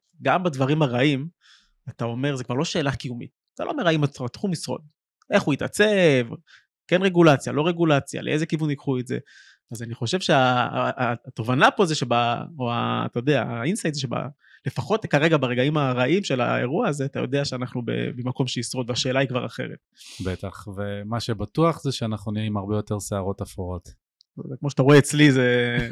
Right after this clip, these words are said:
Speaker 2: <laughs>
Speaker 1: כבר נתן את אותותיו.
Speaker 2: לגמרי. טוב, אז הגיע הזמן שתספר קצת על הרקע שלך, אה,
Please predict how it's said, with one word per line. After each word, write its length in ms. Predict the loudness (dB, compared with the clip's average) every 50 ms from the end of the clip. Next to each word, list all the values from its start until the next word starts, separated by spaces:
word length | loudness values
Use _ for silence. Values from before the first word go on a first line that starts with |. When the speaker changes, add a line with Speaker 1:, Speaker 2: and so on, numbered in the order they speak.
| 2 2
Speaker 2:
<laughs> 460 | 2 0 -2 -2 -10 -12 -14 _ _
Speaker 1:
כבר 240 | -4 -2 0 2 2
נתן 200 | 4 6 6 6
את 100 | 6 6
אותותיו. 360 | 4 2 0 0 -2 -2 -2 -4 -12 _ -12 -12 -12 -12 -16 -20 -20 _ -10
Speaker 2:
לגמרי. 400 | -8 -6 -6 -6 -8 -10 -12 -14 -16 _ _ _ _
טוב, 200 | 4 4 4 4 0 _ _ _ _ _ _ -2
אז 380 | 0 0 0 -2 -4 -10 -16 -20 _ _ _ _ -12 -6
הגיע 200 | -2 0 0 0
הזמן 240 | 0 -2 -4 -6
שתספר 420 | -6 -8 -10 -12 -10 -8 -6 -8 -8
קצת 200 | -8 -8 -6 -4
על 80 | -2
הרקע 280 | 0 0 0 0 -2 -2
שלך, 320 | -4 -4 -6 -8 -6 -6
אה, 500 | -6 -6 -6 -6 -8 -10 -12 -12 -12 -14